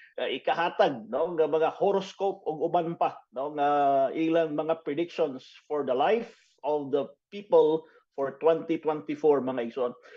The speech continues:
But I'd like to be realistic, no? Mas maayo siguro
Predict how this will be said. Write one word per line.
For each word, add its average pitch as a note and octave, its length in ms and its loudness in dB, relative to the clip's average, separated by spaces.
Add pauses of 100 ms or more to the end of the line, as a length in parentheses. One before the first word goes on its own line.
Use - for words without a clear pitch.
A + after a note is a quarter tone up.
(180)
But - 400 2
I'd G#3 240 8
like D4 240 4
to B3 160 2
be A#3 240 4
realistic, A3+ 800 6 (160)
no? - 320 -14
Mas D#3+ 320 -4
maayo G#3+ 400 2
siguro G3+ 560 0